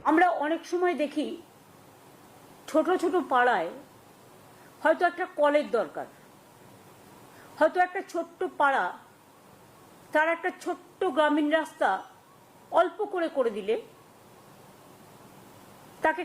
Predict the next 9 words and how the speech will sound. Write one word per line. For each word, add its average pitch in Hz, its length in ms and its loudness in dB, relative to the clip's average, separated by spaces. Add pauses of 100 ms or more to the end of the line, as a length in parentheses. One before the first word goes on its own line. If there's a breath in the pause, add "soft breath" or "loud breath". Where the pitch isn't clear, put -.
(100)
কাদায় 302 380 2
হাঁটতে 254 360 -2
হয় 180 240 -2
না। - 60 -14 (1800)
অনেক 339 260 4
সময় 359 320 0
আমরা 294 160 4 (120)
বিদ্যুৎ 285 280 -6 (120)
পৌঁছেছি 302 480 0